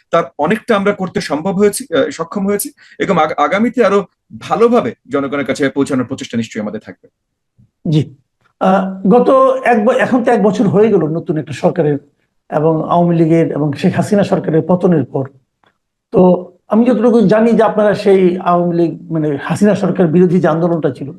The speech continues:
Speaker 2: সেই আন্দোলনে আপনাদের একটা পজিটিভ ভূমিকা ছিল, যেভাবে হোক আপনাদের যতটুকু সামর্থ্য আছে তার মধ্যে ছিল। তো যেহেতু নতুন একটা সরকার আসলো, আপনাদের কিছু প্রত্যাশা ছিল নতুন সরকারকে কেন্দ্র করে।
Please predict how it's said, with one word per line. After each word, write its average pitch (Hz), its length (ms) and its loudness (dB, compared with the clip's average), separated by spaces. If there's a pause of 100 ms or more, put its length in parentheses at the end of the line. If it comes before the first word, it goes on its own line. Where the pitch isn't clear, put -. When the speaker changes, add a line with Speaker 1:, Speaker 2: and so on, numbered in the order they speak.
(340)
Speaker 2:
সেই 247 140 0
আন্দোলনে 226 380 2
আপনাদের 165 360 0
একটা 147 400 -2 (240)
পজিটিভ 175 360 2
ভূমিকা 143 340 0
ছিল, 214 160 2
যেভাবে 208 460 4
হোক 180 140 4
আপনাদের 170 320 0
যতটুকু 160 300 -2
সামর্থ্য 165 420 0
আছে 156 140 -2
তার 151 180 -2
মধ্যে 147 260 -6
ছিল। - 140 -10 (920)
তো 185 380 0 (420)
যেহেতু 220 260 6
নতুন 269 260 4
একটা 247 120 2
সরকার 226 340 2
আসলো, 180 180 0
আপনাদের 202 280 0
কিছু 190 120 -4
প্রত্যাশা 233 440 -2
ছিল 226 240 0
নতুন 147 240 -2
সরকারকে 147 420 -4
কেন্দ্র 147 300 -2
করে। 131 160 -6